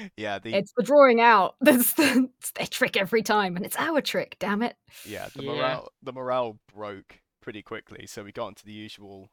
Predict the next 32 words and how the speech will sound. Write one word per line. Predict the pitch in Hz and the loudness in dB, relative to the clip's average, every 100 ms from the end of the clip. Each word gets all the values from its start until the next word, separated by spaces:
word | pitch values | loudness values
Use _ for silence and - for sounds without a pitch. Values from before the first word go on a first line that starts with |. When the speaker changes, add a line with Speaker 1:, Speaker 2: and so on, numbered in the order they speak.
| _ | _
Speaker 1:
Woodlouse | 110 104 98 92 _ | -16 -12 -12 -14 _
death | 107 - | -14 -14
huddle. | - 104 107 _ _ _ _ _ _ _ | -18 -18 -20 _ _ _ _ _ _ _
Uh, | 123 117 | -10 -8
but | 101 - | -10 -10
luckily, | 180 - 311 90 - | -10 -8 -8 -10 -16
Speaker 2:
<laughs> | - | -12
Speaker 1:
the | 123 | -10
heroic | 117 135 165 151 | -6 -6 -6 -8
Navarchers | 123 110 127 151 - 101 104 | -12 -6 -6 -6 -12 -18 -18
are | 98 | -20
on, | 92 - _ _ - | -20 -20 _ _ -14
on | 127 107 | -14 -14
the | |
scene. | - - 120 87 98 _ _ _ _ | -16 -12 -12 -12 -20 _ _ _ _
Now, | 127 127 _ _ _ _ _ _ | -8 -8 _ _ _ _ _ _
the | 123 | -18
Druze | 170 180 - | -14 -14 -12
do | 135 | -6
have | 117 110 | -4 -4
archers, | 120 120 - 76 - _ _ _ _ | -4 -6 -10 -20 -20 _ _ _ _
and | 110 110 | -12 -12
because | - 139 | -10 -10
of | 120 | -10
those | 113 113 | -10 -8
archers | 113 - 101 95 | -8 -10 -18 -18
and | 101 101 104 _ | -18 -20 -20 _
Navarre | 117 113 110 | -16 -8 -8
not | 104 101 | -8 -14
really | 104 98 | -16 -18
using | 104 101 95 | -20 -20 -18
shields, | - 127 98 87 - | -16 -14 -16 -18 -20